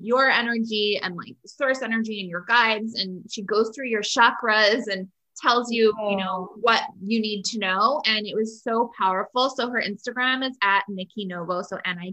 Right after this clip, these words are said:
Speaker 1: K K I N O V O. Um, and I highly suggest getting a reading with her. And she also just has really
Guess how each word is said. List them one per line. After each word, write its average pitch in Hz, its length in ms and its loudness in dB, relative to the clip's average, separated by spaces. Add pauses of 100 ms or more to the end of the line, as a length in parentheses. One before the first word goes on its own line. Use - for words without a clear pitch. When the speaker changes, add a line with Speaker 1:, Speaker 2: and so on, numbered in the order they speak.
Speaker 1:
K 175 200 -8
K 175 220 -8
I 160 220 -4
N 170 240 -14 (120)
O 170 140 -14
V 170 220 -6
O. 277 180 2 (460)
Um, 180 460 2 (220)
and 202 460 2 (140)
I 220 180 0 (140)
highly 196 360 2
suggest 185 680 -6 (180)
getting 180 500 -4
a 190 60 0
reading 175 300 -4
with 196 160 -8
her. 277 100 -2
And 262 120 -2
she 269 100 0
also 254 200 -2
just 440 240 -2
has 233 280 -4
really 196 500 0